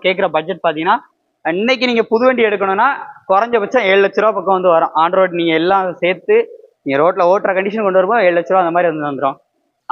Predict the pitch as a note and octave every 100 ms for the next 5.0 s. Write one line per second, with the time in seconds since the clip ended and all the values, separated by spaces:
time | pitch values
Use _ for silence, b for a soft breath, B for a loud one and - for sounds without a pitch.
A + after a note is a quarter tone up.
0 | D#3 D#3 E3 G3 - - - C#3+ F3+ A#3
1 | A#3+ A3 G#3 G#3 B3 A3 - G#3 G3 G#3
2 | A#3 G3 - F3+ G#3+ A3 G#3+ E3+ - G#3
3 | F#3+ F#3+ F#3+ F3+ G#3+ A3+ F#3+ G3 G3 F#3+
4 | E3 F3+ F#3 F#3 F#3+ G3+ F#3 F#3 F#3